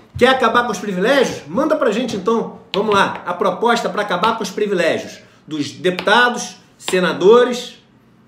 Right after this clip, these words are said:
e das pessoas que ganham aposentadorias acima do teto, et cetera, é essa, é isso que a gente tem pra economizar.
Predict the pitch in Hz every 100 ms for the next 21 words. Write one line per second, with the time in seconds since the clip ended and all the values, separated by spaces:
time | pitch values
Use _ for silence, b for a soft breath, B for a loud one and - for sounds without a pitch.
0 | _ - 202 185 185 180 - 175 - 196
1 | 196 185 - - 185 135 - - 139 196
2 | 196 185 160 190 175 165 175 160 160 185
3 | 160 - 135 - 180 175 151 - 185 185
4 | 165 - 202 214 208 190 185 180 175 185
5 | 214 208 202 208 208 202 196 208 165 143
6 | 156 -